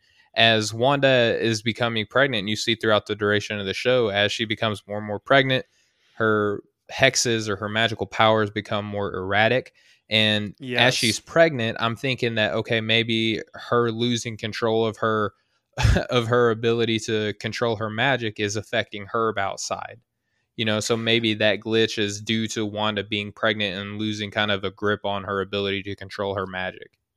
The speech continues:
Speaker 2: And I think that steers this show. Like, I think every episode, the, the, I, I'm, I'm beginning to think that everybody in the show is aware of what's going on. Like, I don't
Speaker 1: Mm-hmm.
Speaker 2: think it's just some anymore,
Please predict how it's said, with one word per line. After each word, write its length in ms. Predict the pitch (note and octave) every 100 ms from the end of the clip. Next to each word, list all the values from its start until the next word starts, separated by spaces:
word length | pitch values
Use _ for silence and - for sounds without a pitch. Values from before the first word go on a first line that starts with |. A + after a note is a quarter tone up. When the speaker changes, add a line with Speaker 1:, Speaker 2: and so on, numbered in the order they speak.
| _ _ -
Speaker 2:
And 120 | D#3
I 120 | D#3 E3+
think 240 | G#3+ G3
that 160 | F#3 -
steers 380 | - F3+ D#3
this 140 | C3+ B2+
show. 360 | - E3+ D#3+
Like, 180 | C#3 B2+
I 100 | C#3
think 220 | C3+ D3+
every 340 | - D#3+ D3 D3
episode, 800 | D3 C3 - C#3 B2+ B2 A#2+ - _ _ _ _ -
the, 160 | C3+ - _
the, 120 | D3+ - -
I, 160 | D3 -
I'm, 200 | - D#3 G3
I'm 140 | F#3+
beginning 420 | F3 D3+ B3 A3+
to 80 | E3+
think 260 | - F3+ D3+
that 140 | C#3+ _ -
everybody 800 | D#3+ D3 C3 D3+ B2 C#3+ C3+ C3+
in 120 | C3
the 80 | B2
show 300 | - C#3+ C3
is 80 | A#2
aware 320 | A#2+ B2+ B2+
of 80 | A2+
what's 220 | B2 A#2
going 280 | C3+ A#2+ A#2
on. 280 | A2+ A2 A#2
Like, 180 | B2
I 80 | C#3
don't 120 | D3+ C3+
Speaker 1:
Mm-hmm. 60 |
Speaker 2:
think 180 | D3 C3+
it's 160 | C#3+ -
just 280 | D3+ C3 -
some 260 | C#3+ C3+
anymore, 460 | B2+ A2+ A2+ A#2